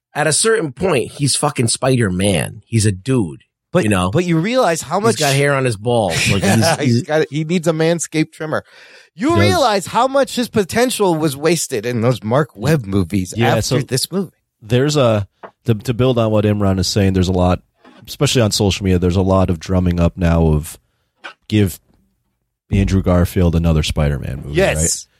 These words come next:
Speaker 3: So, like,
Speaker 2: Yes.
Speaker 3: you know, it, it was kind of, as Imran mentioned, it was kind of a revelation, although it was always there.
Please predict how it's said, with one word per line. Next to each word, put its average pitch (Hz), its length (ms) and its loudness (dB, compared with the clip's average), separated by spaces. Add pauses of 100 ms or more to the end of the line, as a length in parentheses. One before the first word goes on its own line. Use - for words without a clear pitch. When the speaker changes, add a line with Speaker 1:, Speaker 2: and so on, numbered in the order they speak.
Speaker 3:
So, - 140 -2
like, 90 240 2
Speaker 2:
Yes. - 580 -6 (400)
Speaker 3:
you 123 140 -4
know, 101 100 2
it, 110 160 2
it 127 160 -2
was 117 120 0
kind 170 240 0
of, 160 80 -4
as 139 200 0
Imran 127 420 0
mentioned, 113 320 0
it 98 60 4
was 101 140 0
kind 123 200 0
of 104 80 0
a 101 40 0
revelation, 101 640 0
although 117 240 2
it 120 40 2
was 120 140 0
always 160 360 2
there. 85 420 -2